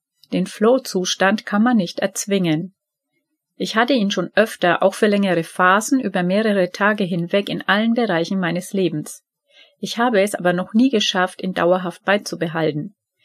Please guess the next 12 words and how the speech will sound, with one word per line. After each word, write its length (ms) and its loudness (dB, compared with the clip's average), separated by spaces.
Wenn 220 2
ich 180 -6
ein 200 -2
Patentrezept 840 0
dafür 340 -2
wüsste, 540 0
wäre 240 4
das 180 -2
natürlich 640 -2
eine 140 -2
großartige 720 -4
Sache. 440 -2